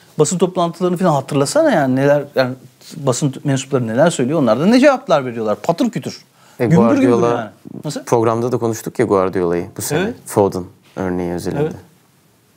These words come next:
Speaker 1: Çok var yani. Bunlar normal ama rasyonel düşünmesi gerekenler doğruyu yapıyor mu? Önemli olan odur. Yani biz bu kafayla,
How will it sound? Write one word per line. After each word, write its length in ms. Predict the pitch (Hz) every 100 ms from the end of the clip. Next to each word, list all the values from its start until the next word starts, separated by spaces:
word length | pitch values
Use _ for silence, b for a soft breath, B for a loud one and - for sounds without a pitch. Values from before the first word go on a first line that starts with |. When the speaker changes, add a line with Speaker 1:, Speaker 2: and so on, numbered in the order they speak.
| _
Speaker 1:
Çok 260 | - 262 370
var 140 | 392
yani. 260 | 123 62 - - _ b b
Bunlar 260 | 202 294 311
normal 380 | 196 254 294 170 -
ama 220 | 208 233
rasyonel 600 | 143 143 160 226 302 214
düşünmesi 420 | 190 190 185 190
gerekenler 680 | 180 175 185 180 202 240 214
doğruyu 300 | 185 180 170
yapıyor 300 | 156 151 139
mu? 180 | 110 95 - _ - - - - _ _ _ _ _ _ _ _ -
Önemli 280 | 147 175 185
olan 200 | 202 202
odur. 120 | 139
Yani 260 | 151 165
biz 280 | 160 202 151
bu 80 | 262
kafayla, 540 | 349 320 180 143 226